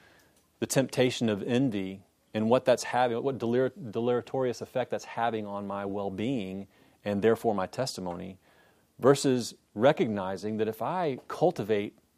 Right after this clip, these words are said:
a joyful, cheerful heart, that's gonna produce a powerful witness and testimony and encouragement to others. I think that this is just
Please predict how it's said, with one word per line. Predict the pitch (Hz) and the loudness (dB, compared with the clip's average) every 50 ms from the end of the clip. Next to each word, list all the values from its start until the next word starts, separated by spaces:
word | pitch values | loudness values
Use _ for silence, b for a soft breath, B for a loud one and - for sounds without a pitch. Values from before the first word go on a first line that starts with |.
| _ _ - | _ _ -10
a | 120 110 | -10 -10
joyful, | 92 - - 117 127 147 156 - - 127 113 | -8 -4 0 4 4 4 2 2 -2 -6 -6
cheerful | - - - 143 147 - - 117 110 | -6 -4 -4 -4 -4 -2 -4 -8 -8
heart, | - - - - 185 143 98 - - - _ _ _ _ _ _ _ _ _ _ _ _ _ _ _ _ _ _ _ _ _ _ _ _ _ _ _ _ _ _ | -8 -8 -8 -8 -8 -8 -8 -12 -12 -20 _ _ _ _ _ _ _ _ _ _ _ _ _ _ _ _ _ _ _ _ _ _ _ _ _ _ _ _ _ _
that's | - 131 180 - - | 0 0 0 0 0
gonna | - 226 175 139 | -2 -2 -2 -2
produce | - - 131 110 110 117 120 110 - - | -4 -4 -6 -2 -2 -2 -2 -2 -4 -8
a | - - | -10 -10
powerful | - - - 123 143 170 170 143 - 143 135 | -10 -6 -2 0 2 2 2 0 -2 -2 -2
witness | 120 131 156 156 151 127 - - | 0 0 0 0 -2 -6 -4 -4
and | 123 117 | -6 -6
testimony | - - 160 - - 151 131 120 117 117 120 | -2 -4 -4 -4 -2 -2 -2 -2 -2 -2 -4
and | 113 113 | -4 -4
encouragement | 113 107 - - 139 160 165 123 110 113 104 | -6 -6 -4 -4 -2 -2 -2 -4 -6 -8 -8
to | - - - | -8 -10 -10
others. | - - - - - - - - _ _ _ _ _ _ _ _ _ _ _ _ _ _ _ _ - _ _ _ _ _ _ _ _ - - - - _ _ _ - - - - - | -8 -10 -10 -14 -14 -18 -20 -20 _ _ _ _ _ _ _ _ _ _ _ _ _ _ _ _ -20 _ _ _ _ _ _ _ _ -20 -20 -20 -20 _ _ _ -20 -16 -6 4 4
I | 117 | 4
think | - - 185 175 - | 8 8 6 6 6
that | 151 - | 0 0
this | 139 131 - | 0 0 0
is | 139 110 | 0 -2
just | 107 127 123 - | 2 0 0 0